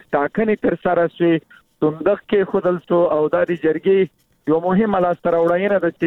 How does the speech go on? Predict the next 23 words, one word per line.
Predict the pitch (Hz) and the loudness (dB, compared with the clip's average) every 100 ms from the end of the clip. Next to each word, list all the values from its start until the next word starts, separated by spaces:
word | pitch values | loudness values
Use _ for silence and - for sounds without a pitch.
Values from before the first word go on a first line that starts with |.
| 156 | 0
د | 156 | 2
جرګې | 156 156 190 180 | 0 0 0 0
ګډون | 170 165 | -2 -4
کوونکي | - 170 180 - | -4 -2 -2 -2
په | - | 0
ډیموکراسي | 165 156 156 147 147 196 202 | 0 -2 -2 -2 0 -2 0
باور | 180 180 180 | 0 0 0
لري، | 175 170 170 165 | 2 2 2 0
په | 151 | 0
رایه | 151 165 185 185 | 0 2 2 2
باور | 180 170 170 | 0 0 0
لري، | 165 165 170 160 _ _ _ 156 | 0 0 -2 -6 _ _ _ -4
په | |
ټاکنه | 156 156 147 190 196 | -2 -2 -2 -2 0
باور | 180 175 175 | 0 2 0
لري | 175 175 170 165 - _ - | 2 2 2 0 -4 _ -4
او | 135 147 | -2 0
د | 151 | 0
ولس | 156 180 185 _ - | 0 2 -2 _ -2
ارادې | 165 165 175 185 | 0 2 0 0
ته | 170 | 0
احترام | - - 165 180 226 294 | -2 -2 0 0 0 0
لري. | 180 175 | 2 0